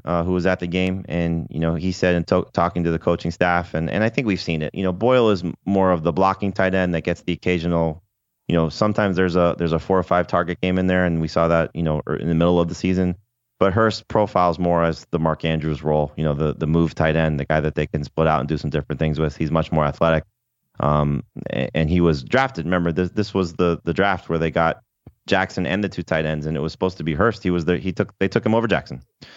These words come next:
You know, so he was, he was the guy that was supposed to be their, their pass catching tight end. And so I just think that he'll be more involved in, in what Andrews does and, and a better, better option,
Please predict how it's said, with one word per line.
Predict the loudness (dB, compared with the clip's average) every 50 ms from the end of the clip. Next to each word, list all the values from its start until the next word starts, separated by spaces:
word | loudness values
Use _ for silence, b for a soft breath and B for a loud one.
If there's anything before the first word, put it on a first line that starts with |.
| B _ _
You | -2
know, | -2 -2
so | 0 0 0
he | 0 2 2
was, | 2 2 2 0 -2 -6
he | -4 -2 0
was | 0 2 2
the | 2 2
guy | 2 2
that | 2 2 2
was | 0 -2
supposed | -2 -4 -4 -4 -4
to | -2 -2
be | 0 0
their, | 2 2 0 0 -2 -4 -4 -4
their | -4 -2
pass | 0 -2 -2 -2 0
catching | -2 -2 -2 -2 -6 -8 -4
tight | -4 -2 0 0
end. | 0 0 -2
And | -2 -2
so | -2 -2 -2 -2 -6 _ _ _ _ _ _ _ -4
I | -4 -2
just | -2 -2 -2
think | -2 0 0
that | 0 2
he'll | 2 2 2
be | 2 2 4
more | 4 4 4
involved | 2 2 2 4 4 4 2 2 0
in, | -2 -2 -2 -2
in | -4 -4 -2
what | 0 0 0 0 -2 _ _ _ _ _ -2
Andrews | 0 0 0 0 0 0 2
does | 2 4 4 2 2 -2 -4
and, | -6 -6 -6 -6
and | -6 -4 -4 -4 -4 -6 -6 -8
a | -4
better, | 0 0 2 2 0 -2 -4 _ _ -2
better | 0 2 2 2 2
option, | 2 2 0 0 -2 -2 -2 -2 -4